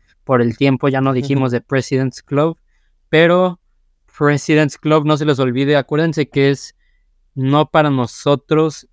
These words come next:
Speaker 1: sino para, obviamente para el Señor, pero es para que la escuela pueda seguir andando. Entonces, todas estas donaciones que ustedes hacen, todas las recaudaciones que hemos hecho, que ahorita tenemos trescientos dólares, son para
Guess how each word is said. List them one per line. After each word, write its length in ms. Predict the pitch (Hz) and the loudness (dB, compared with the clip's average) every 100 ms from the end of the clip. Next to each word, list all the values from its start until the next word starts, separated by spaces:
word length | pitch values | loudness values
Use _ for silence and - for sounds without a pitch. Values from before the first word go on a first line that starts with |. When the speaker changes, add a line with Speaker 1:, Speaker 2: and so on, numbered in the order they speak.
| _ _ _ | _ _ _
Speaker 1:
sino 400 | - 139 135 131 | -6 -2 0 -2
para, 560 | - 131 123 123 131 - - | -2 0 2 0 -2 -6 -4
obviamente 520 | 139 143 135 127 131 | 0 0 0 -2 -4
para 200 | 135 123 | -4 -4
el 60 | |
Señor, 380 | 113 123 123 135 | -4 -2 -2 -2
pero 180 | - 127 | -2 -2
es 140 | 123 | -2
para 300 | - 127 120 | -2 -2 -2
que 200 | 110 123 | -4 -6
la 180 | 117 113 | -4 -4
escuela 680 | 113 - - 143 135 139 147 _ _ _ _ _ _ | -6 -10 -4 0 0 -2 -4 _ _ _ _ _ _
pueda 340 | - 135 139 131 | -2 2 2 0
seguir 320 | - 120 123 | -4 -2 -2
andando. 600 | 120 117 131 131 120 - _ _ _ | -2 0 0 -2 -4 -12 _ _ _
Entonces, 340 | - 143 139 | -2 0 0
todas 300 | - 156 160 | 0 2 2
estas 260 | 151 - 147 | -2 -4 -2
donaciones 580 | 135 123 117 139 135 127 | 0 -2 -2 -2 -2 -2
que 80 | 120 | -6
ustedes 360 | - 127 - | -4 -4 -2
hacen, 240 | 123 120 113 | -2 -2 0
todas 220 | 135 123 | 0 0
las 140 | 117 | -2
recaudaciones 680 | 120 - 120 120 - 131 131 | -4 -2 0 0 -2 -2 -2
que 100 | - | -2
hemos 220 | 123 117 | -2 -2
hecho, 240 | 131 - 139 | -4 -2 -2
que 100 | 120 | 0
ahorita 220 | 120 131 | -2 -2
tenemos 360 | 123 123 123 - | -2 -2 -2 -4
trescientos 540 | 123 - 131 120 120 | -10 -6 -6 -4 -2
dólares, 520 | 127 139 143 160 - _ _ _ _ _ | 0 2 2 0 -4 _ _ _ _ _
son 340 | - 143 139 | -6 -2 0
para 640 | 123 139 127 120 120 131 | 0 0 0 0 -2 -6